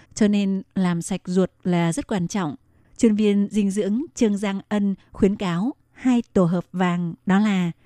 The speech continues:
vào sáng hôm sau của ngày ăn tất niên, khi vừa dậy vào lúc sáng sớm, trước tiên hãy uống một ly nước ấm hoặc một ly nước ấm có cho thêm muối. Sau đó ăn thêm hai trái táo tây hoặc hai trái cà chua to.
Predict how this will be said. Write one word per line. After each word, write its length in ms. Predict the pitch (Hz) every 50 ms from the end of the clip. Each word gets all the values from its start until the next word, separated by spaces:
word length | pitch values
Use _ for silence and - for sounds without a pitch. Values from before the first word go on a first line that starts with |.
| _ _ _ - -
vào 340 | 220 208 202 190 190 185 180
sáng 180 | - 196 196
hôm 140 | 226 254 233
sau 260 | 220 - 226 208 202
của 120 | - 196 170
ngày 160 | 170 175 175
ăn 160 | - 202 208
tất 200 | - - - -
niên, 280 | 226 214 214 208 202 180 _ _ _ _ _
khi 320 | - - 247 226 220 196 196
vừa 200 | 175 196 185 175
dậy 280 | 175 190 170 170 160
vào 220 | 156 185 175 170 175
lúc 140 | 240 302 -
sáng 240 | - - 190 175 185
sớm, 360 | - - 208 185 180 185 240 - _ _ _ _ -
trước 180 | - 294 277 -
tiên 260 | 247 220 208 196 190
hãy 280 | 185 196 180 196 233 - -
uống 220 | - 190 185 233
một 140 | 240 202 - - -
ly 140 | 208 202
nước 220 | 196 254 311 _ -
ấm 280 | 196 185 180 196 233 330 _ _ _
hoặc 240 | - - 202 190 -
một 200 | 190 196 185 175 _ -
ly 160 | 220 208 196
nước 200 | 220 294 - -
ấm 260 | 202 185 180 190 247 - _
có 200 | - 196 170 175
cho 160 | - - 214
thêm 260 | - 208 208 196 185 185
muối. 300 | 180 180 180 196 269 - _ _ -
Sau 160 | - 214 208
đó 280 | 196 190 185 180 233 262 _ _
ăn 180 | - 208 196 190
thêm 360 | - 208 220 208 202 196 190 - _ _
hai 260 | - - 220 214 208
trái 260 | - - 196 175 196
táo 180 | - 214 185 202
tây 300 | - - 220 208 208 196 - _ _ _ _
hoặc 200 | - - 202 - _ _ -
hai 320 | - 190 202 208 202 202
trái 280 | 196 - 202 175 180 233
cà 220 | - - 196 170
chua 200 | 160 - 220 196
to. 340 | 196 - 202 196 196 196 196